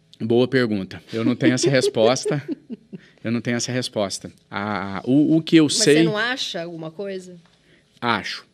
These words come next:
Speaker 1: Assim, primeiro eu vou explicar como que funciona. Qual que foi a versão oficial? O que que me foi passado? É, o meu partido não tem uma vaga exclusiva dele. A vaga é do bloco. Só pra vocês entenderem como funciona o bloco. Vamos imaginar que tá lá, é,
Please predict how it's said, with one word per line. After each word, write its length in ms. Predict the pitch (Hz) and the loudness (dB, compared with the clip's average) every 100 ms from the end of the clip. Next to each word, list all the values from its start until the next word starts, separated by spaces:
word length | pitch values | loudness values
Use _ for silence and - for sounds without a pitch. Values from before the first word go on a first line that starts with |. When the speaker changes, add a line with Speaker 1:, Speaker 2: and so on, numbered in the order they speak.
| _ | _
Speaker 1:
Assim, 320 | - - 104 82 | -10 -6 -4 -4
primeiro 380 | - 127 143 | 0 4 6
eu 40 | 139 | 4
vou 80 | 131 | 0
explicar 380 | - 127 127 | -4 -4 -4
como 200 | 120 127 | -4 -4
que 80 | 123 | -4
funciona. 560 | - 139 - 92 80 80 _ | -4 -4 -4 -6 -6 -10 _
Qual 160 | - 139 | -2 -2
que 80 | 135 | 0
foi 160 | 147 139 | 0 0
a 140 | 120 | -2
versão 400 | 110 117 110 123 | -2 -2 -2 -4
oficial? 460 | 120 - - 101 82 | -4 -4 -4 -2 -4
O 20 | |
que 160 | - 127 | -6 -8
que 100 | 139 | -6
me 60 | |
foi 180 | 120 127 | -4 -6
passado? 540 | 127 139 - 85 73 - - - - - _ | -4 -4 -2 -6 -8 -16 -20 -20 -20 -20 _
É, 120 | 110 - | -6 -2
o 80 | 127 | 2
meu 180 | 160 | 4
partido 560 | 170 156 123 - 147 143 | 2 0 -2 -2 -2 0
não 180 | 147 135 | 0 -2
tem 220 | 135 139 | -2 -2
uma 220 | 135 123 | -2 -4
vaga 580 | 98 104 117 123 131 131 | -6 -6 -4 -4 -4 -4
exclusiva 600 | - - 120 110 117 135 | -8 -8 -6 -4 -4 -6
dele. 380 | 117 95 90 82 | -4 -4 -4 -6
A 120 | 104 | -6
vaga 280 | 104 110 120 | -6 -4 -4
é 20 | |
do 140 | 117 160 | -4 -4
bloco. 360 | 127 85 71 | -2 -4 -6
Só 120 | - 151 | -6 -4
pra 80 | |
vocês 160 | - 156 | -2 -4
entenderem 480 | 151 143 127 131 127 | -4 -4 -4 -4 -4
como 160 | 127 | -6
funciona 360 | 123 127 - 127 | -6 -10 -6 -4
o 40 | |
bloco. 360 | 117 90 73 - - - - | -2 -4 -6 -12 -20 -20 -10
Vamos 180 | 127 147 | -4 -2
imaginar 420 | 147 135 123 135 | -2 -2 -4 -6
que 100 | 131 | -8
tá 160 | - 135 | -4 -2
lá, 300 | 113 90 76 - - | -2 -4 -8 -18 -14
é, 760 | - 104 104 98 92 90 82 76 | -4 -2 0 -2 -2 -4 -6 -8